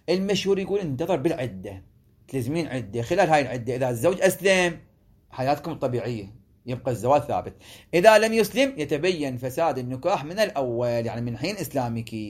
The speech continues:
هذا رأي المشهور. السيد الله يحفظه،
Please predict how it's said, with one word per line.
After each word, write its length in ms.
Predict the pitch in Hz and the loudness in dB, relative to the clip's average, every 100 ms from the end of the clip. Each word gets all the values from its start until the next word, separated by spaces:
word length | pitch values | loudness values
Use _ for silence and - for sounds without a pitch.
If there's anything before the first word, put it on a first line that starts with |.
| 104 104 - - 151 | -10 -14 -16 2 8
هذا 160 | 175 | 10
رأي 160 | 202 240 | 10 8
المشهور. 500 | 214 - 170 120 - _ _ _ _ _ _ _ _ - | 4 2 2 0 -4 _ _ _ _ _ _ _ _ -10
السيد 420 | 143 - 240 254 | -8 2 4 6
الله 160 | 233 214 | 8 8
يحفظه، 440 | 185 165 160 151 | 6 4 2 0